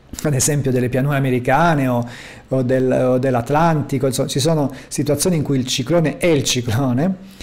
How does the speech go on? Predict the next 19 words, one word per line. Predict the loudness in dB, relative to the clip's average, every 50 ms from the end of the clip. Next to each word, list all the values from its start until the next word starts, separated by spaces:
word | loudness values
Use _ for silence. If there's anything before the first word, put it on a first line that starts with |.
| -18 -18 -20 -20 -20 -20 -12 -4
vi | 0 2
è | 4
anche | 4 4 2 2 2 2 2
l'occhio | 4 4 4 4 2 -2 -6 -4 0 0 0 0 -2 -8 -14 -20 -20 -20 -20 -20 -20 -20 -14 -6
all'interno | -4 -2 0 0 2 2 2 2
della | 2 2 2
tempesta, | 2 0 0 0 2 0 0 0 0 -2
cioè | -2 -2 0
quella | 2 2 2 4
parte | 4 4 4 4 2 0 -2 -2
di | 0 0 2
ve-, | 2 2 2 0 0
di | 0 0 0 2 2 2
dove | 2 2 2 2 2
non | 2 2 0
c'è | 2 0 0 0
vento, | 0 0 2 2 2 2 2 0 -2 -2 0 0 2 2
di | 0 -2 -4
quiete, | -2 -2 0 2 2 0 0 0 0 0 0 0 -2 -6 -18